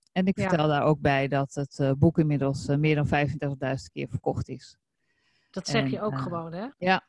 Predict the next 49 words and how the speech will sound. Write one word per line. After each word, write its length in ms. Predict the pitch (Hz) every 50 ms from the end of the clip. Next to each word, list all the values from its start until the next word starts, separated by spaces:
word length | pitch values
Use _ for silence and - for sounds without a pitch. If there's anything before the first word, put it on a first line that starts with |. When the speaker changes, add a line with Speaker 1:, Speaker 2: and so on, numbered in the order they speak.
| _ _ - _
Speaker 1:
dat 160 | - 165 156
zeg 120 | - 170 160
Speaker 2:
Ja. 60 | 170
Speaker 1:
ik 100 | 170 156
gewoon 360 | - - 151 147 139 139 139
tegenwoordig. 680 | - 185 160 165 - 180 160 147 135 143 139 147 - -
En 80 | 147
dat 120 | 147 160 165
is 80 | -
iets 140 | 185 185 -
wat 160 | 190 190 185
ik 120 | 196 196 -
twintig 320 | - 220 220 208 - 175
jaar 200 | 196 196 180 180
geleden, 420 | - - 190 175 180 180 165 165 160
toen 120 | - 165
hadden 200 | 151 156 151 156
we 60 | 147
het 80 | 147 160
boek 60 | - 175
natuurlijk 260 | 156 - 151 156 160
ook 60 | -
nog 100 | 165 160
niet 120 | 156 147 -
geschreven, 480 | - - - 160 151 170 190 202 202 180
maar 120 | 170 160
dat 100 | 151 160
ik 60 | - _ _ _ _ _
toen 160 | - 208 214
nog 160 | 214 240 220
niet 180 | 220 226 214 -
gedurfd 420 | - 214 165 165 147 151 - -
had, 180 | - 131 131 -
denk 240 | - 143 143 147 -
ik. 260 | 139 160 - _ _ _ _ _ _ _ _ _ _ _ _ _ _ - - - _
Ja. 240 | - 151 147 - - -
Speaker 2:
Nee, 220 | 226 220 220 214
toen 140 | - - 208
was 160 | 220 214 -
je 60 | -
sowieso 400 | 202 240 233 220 220 214 220 226
misschien 380 | 226 226 220 196 - - 220 214
voorzichtiger 760 | - - 214 175 190 208 208 - - 269 - 302 320 294 233 214
in, 320 | 214 214 214 208 208 190
in 240 | - 214 202 202 185
wat 120 | 180 190 208
Speaker 1:
Ja. 120 | 185 196
Speaker 2:
je 60 | 180 - - -
zei. 240 | - 202 - -